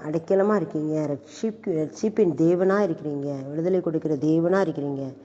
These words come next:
கன்மலையா இருக்கிறீங்க. நான் உங்களை துதிக்கிறேன்ப்பா, துதிக்கிறேன், நீங்க உயர்ந்தவரா இருக்கீங்கன்னு" சொல்லி தாவீது ராஜாவை போல நாமும் துதிக்கும்போது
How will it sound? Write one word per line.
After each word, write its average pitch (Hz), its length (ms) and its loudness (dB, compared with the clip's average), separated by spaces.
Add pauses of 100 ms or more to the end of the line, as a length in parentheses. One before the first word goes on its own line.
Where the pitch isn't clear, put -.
(440)
கன்மலையா 190 640 2
இருக்கிறீங்க. 151 440 -4
நான் 143 140 -6
உங்களை 143 340 -6
துதிக்கிறேன்ப்பா, 180 800 0
துதிக்கிறேன், 175 480 -2
நீங்க 143 340 -2
உயர்ந்தவரா 180 520 2
இருக்கீங்கன்னு" 151 260 -6
சொல்லி 175 360 -6 (500)
தாவீது 185 360 4
ராஜாவை 151 260 0
போல 165 200 -6
நாமும் 170 460 -2
துதிக்கும்போது 139 560 -6